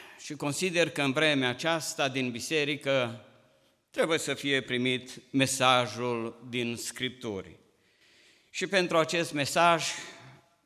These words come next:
m-am oprit asupra pasajului rostit de Domnul Iisus Hristos în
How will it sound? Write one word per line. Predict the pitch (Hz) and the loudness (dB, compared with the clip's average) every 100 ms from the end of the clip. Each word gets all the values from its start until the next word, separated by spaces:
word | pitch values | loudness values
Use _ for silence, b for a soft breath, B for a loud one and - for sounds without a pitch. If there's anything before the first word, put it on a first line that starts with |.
| _ _ _ _ _ _ _ _ _ | _ _ _ _ _ _ _ _ _
m-am | 190 185 160 147 | 0 0 0 -4
oprit | 165 160 170 160 160 - | -4 -2 2 0 0 -2
asupra | 143 135 151 - 135 | -2 -2 -6 0 0
pasajului | 131 131 160 151 151 147 147 143 131 - _ b b b b b b _ _ _ _ _ _ _ | 0 -2 2 0 0 -4 -4 -4 -4 -10 _ b b b b b b _ _ _ _ _ _ _
rostit | 151 160 185 185 180 | -4 -2 -2 -2 0
de | 165 | 2
Domnul | 165 175 165 156 | 4 2 2 -2
Iisus | 151 - 165 - | -4 -6 -6 -6
Hristos | 151 151 - 170 160 160 - - | -6 -8 -6 -2 -2 -2 -6 -10
în | - 139 139 135 | -6 -4 -2 -4